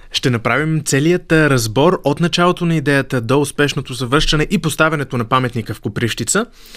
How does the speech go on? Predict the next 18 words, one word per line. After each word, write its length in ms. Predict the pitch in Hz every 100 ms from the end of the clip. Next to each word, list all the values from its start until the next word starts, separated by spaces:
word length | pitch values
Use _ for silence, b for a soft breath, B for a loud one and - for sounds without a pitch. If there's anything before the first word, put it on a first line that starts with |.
| B
Всичко 260 | 226 208 208
започва 440 | 175 165 170 214
на 80 | 190
единайсети 520 | 117 117 131 180 -
ноември 300 | 156 175 202
хиляда 300 | 202 143 147
деветстотин 480 | 147 147 143 139 127
двайсет 300 | 120 131 -
и 80 | 120
шеста 360 | - 123 -
година, 320 | 117 117 202 233
когато 380 | 170 196 208
членовете 600 | 170 - 175 180 151 165
на 120 | 190 -
Кръжеца 640 | - 117 101 135 156 226
по 140 | -
художествено 840 | 160 120 101 131 135 151 - 131 110
четене, 500 | - 113 98 139